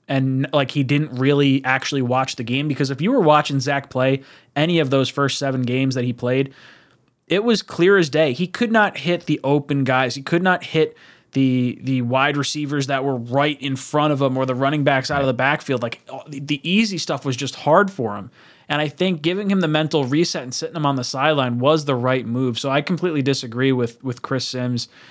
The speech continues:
uh, and his kind of takes. I wish I had, had clipped it, 'cause then we could have all heard it together. Um,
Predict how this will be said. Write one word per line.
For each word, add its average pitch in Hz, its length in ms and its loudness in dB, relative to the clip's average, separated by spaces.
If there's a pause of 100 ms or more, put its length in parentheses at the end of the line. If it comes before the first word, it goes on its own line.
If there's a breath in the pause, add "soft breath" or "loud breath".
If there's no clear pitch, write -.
(380 loud breath)
uh, 117 300 0
and 120 120 -2
his 135 160 2
kind 127 300 -2
of - 140 -6
takes. 123 400 -4
I 123 60 -6
wish 139 200 -2
I 123 80 0
had, 113 180 -4 (140)
had 117 200 -12
clipped 123 260 -4
it, - 80 -4
'cause 120 100 -4
then 120 80 -2
we 117 80 -4
could 117 140 -6
have 110 100 -6
all 113 160 -2
heard 117 180 -6
it 107 100 -10
together. 107 440 -6 (560 soft breath)
Um, 113 500 -2